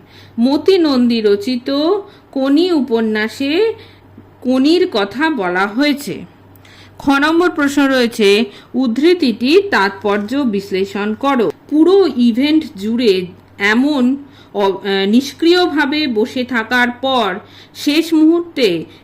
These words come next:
বিন্দুমাত্র শারীরিক ও মানসিক প্রস্তুতি ছাড়া কোনি যখন জলে নামে, সেই সময় তার খিদ্দা এসে তার বীজ মন্ত্র কোনির কানে পৌঁছে দেয়।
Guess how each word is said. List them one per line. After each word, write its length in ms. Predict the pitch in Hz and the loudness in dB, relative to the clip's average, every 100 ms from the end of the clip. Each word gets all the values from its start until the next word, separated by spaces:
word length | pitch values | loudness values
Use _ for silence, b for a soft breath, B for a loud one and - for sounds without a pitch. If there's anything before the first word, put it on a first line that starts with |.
| 196 | -4
বিন্দুমাত্র 1200 | 240 277 302 294 311 302 320 370 - 226 175 151 B B | 0 2 2 4 2 2 0 -2 -6 -4 -4 -4 B B
শারীরিক 960 | - - 226 226 277 294 339 370 - - | -14 -4 0 0 2 2 2 2 -2 0
ও 220 | 233 240 | 2 4
মানসিক 680 | 233 196 196 269 285 320 311 - | 2 0 0 0 -2 -2 -4 -2
প্রস্তুতি 560 | 220 226 - 262 269 262 | 0 0 -6 -6 -6 -8
ছাড়া 640 | - - 190 220 269 214 220 B B - | -10 -8 -2 2 2 0 -6 B B -2
কোনি 380 | 247 262 339 | 0 2 2
যখন 460 | 330 311 330 349 320 | 0 -2 0 0 0
জলে 480 | 208 208 208 233 247 | 0 0 0 0 0
নামে, 580 | 233 254 302 277 208 226 B B | 2 2 2 2 0 -4 B B
সেই 360 | - 285 330 392 | -6 0 2 2
সময় 640 | - 262 285 320 254 220 226 B - | 0 -2 0 2 2 0 -4 B -6
তার 200 | 226 208 214 | -2 0 -2
খিদ্দা 720 | - 311 294 226 - 220 196 - | -2 0 0 -2 -4 0 0 0
এসে 420 | 240 277 262 208 196 | -2 -2 -2 -2 -2
তার 280 | 220 208 202 | -2 -2 -2
বীজ 440 | 190 247 302 285 | -2 0 0 0
মন্ত্র 800 | 208 202 196 202 196 254 226 202 233 B B B - | -4 -4 -4 -4 -2 0 0 0 -6 B B B -6
কোনির 400 | 220 220 247 269 | -2 0 0 -2
কানে 300 | 247 175 208 | -4 -2 -2
পৌঁছে 480 | 226 202 180 - 196 | -2 -4 -6 -2 -2
দেয়। 340 | 202 165 135 | 0 -4 -6